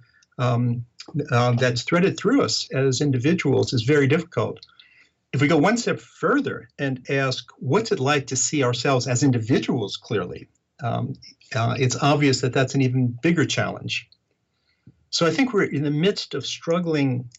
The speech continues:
um, to redefine various communities, um, in the United States and out, and really around the world,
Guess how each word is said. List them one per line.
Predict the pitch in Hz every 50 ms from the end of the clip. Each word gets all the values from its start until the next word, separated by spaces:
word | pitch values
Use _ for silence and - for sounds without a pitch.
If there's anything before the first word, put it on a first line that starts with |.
| _ - -
um, | 135 131 131 127 131 131
to | - - - 143
redefine | 139 175 170 170 165 - - 165 160 160 160 156 151 147 139 139 139 135 - - _ _ _ _ _ _ _ _ _ _ _ _ _ _ -
various | 127 110 151 196 254 240 - -
communities, | - - 135 139 170 170 127 101 - - - - - _ _ _ _ _ _ -
um, | - 131 120 120 123 123 123
in | 139 127
the | 123
United | 120 120 120 117 117 110
States | - - - 92 101 127 - - - _ -
and | 123 110 107
out, | 120 131 120
and | 110 98 95 -
really | - 113 113 104
around | 95 107 101 101 101
the | 101
world, | 110 139 156 147 123 123 123